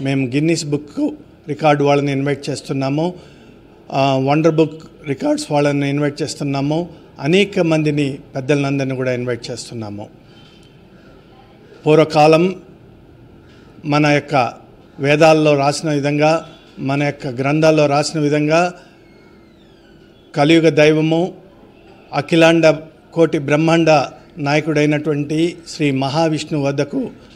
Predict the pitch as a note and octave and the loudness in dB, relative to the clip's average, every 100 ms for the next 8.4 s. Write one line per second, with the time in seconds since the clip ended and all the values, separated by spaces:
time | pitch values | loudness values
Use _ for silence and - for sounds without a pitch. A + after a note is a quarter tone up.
0 | - C3+ C3+ D3 D3 C#3+ C3+ C#3 C3+ C3+ | -16 -4 0 0 0 0 0 -2 -2 -2
1 | C3+ C#3 D3 E3+ F3 - - - - - | -2 -2 0 0 -2 -10 -20 -20 -20 -20
2 | - - - D3 D3 E3 F#3 F3+ - - | -20 -20 -4 0 2 2 0 -2 -14 -20
3 | - - - D3 D3 D3+ E3 F3 E3 D#3+ | -20 -20 -4 -2 0 2 4 4 4 4
4 | D#3 F3+ F#3+ - - - C#3+ E3+ F3+ F3+ | 4 2 -2 -8 -20 -6 0 2 2 2
5 | D#3 D#3 D#3 D3+ B2+ G2+ - - - - | 0 0 2 0 -2 -8 -20 -20 -20 -12
6 | D3 C#3 C#3 C#3 C3 C3+ - - - _ | -6 -2 -2 -2 -6 -10 -20 -20 -20 _
7 | - - C3+ C#3+ - D#3 E3 D#3+ D3+ D3 | -20 -6 -2 -2 0 0 2 0 -2 0
8 | D#3 D#3 F3 F3+ | 2 4 2 0